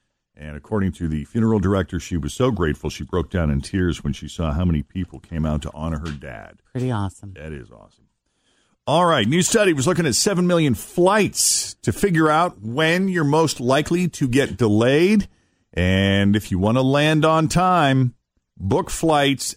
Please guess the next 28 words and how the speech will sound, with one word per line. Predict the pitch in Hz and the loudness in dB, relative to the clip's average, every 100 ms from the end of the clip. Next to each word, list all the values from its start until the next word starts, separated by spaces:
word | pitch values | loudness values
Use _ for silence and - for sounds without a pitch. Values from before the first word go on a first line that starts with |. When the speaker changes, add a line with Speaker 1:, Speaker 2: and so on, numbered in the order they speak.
| - | -12
Speaker 1:
that | 101 117 | -2 0
arrive | 110 123 147 156 156 156 147 - - - | 2 4 4 4 2 2 0 -6 -12 -2
in | 147 | 2
the | 185 | 4
morning | 185 208 185 113 92 107 117 _ _ _ | 4 4 4 4 2 0 -4 _ _ _
and | - 104 | 0 4
not | 117 127 | 4 2
at | 143 | 0
night. | 170 160 90 - _ _ _ _ _ - | 2 2 0 -4 _ _ _ _ _ -12
Overall, | 85 82 98 123 156 147 | -10 -2 2 4 4 4
about | 113 117 107 | 2 2 2
eighty | 117 143 | 2 2
percent | 151 - - 175 143 67 | 0 -4 -2 2 2 0
of | 82 | -6
domestic | 87 104 107 - - | -2 0 0 -4 -8
flights | - 117 95 101 - - | -2 0 0 -4 -14 -18
arrive | - 98 113 120 135 | -8 -4 0 0 2
on | 151 | 2
time. | 147 196 202 | 2 0 0
That's | 131 233 | 0 -2
pretty | - 277 | -2 -4
good, | 240 269 269 196 - | 0 4 4 4 2
eighty | 92 85 | 0 0
percent, | - 240 247 71 | -2 0 0 0
Speaker 2:
That | |
is | 64 | 0
Speaker 1:
right? | 101 196 | 0 2
Speaker 2:
not | 196 202 | 0 -2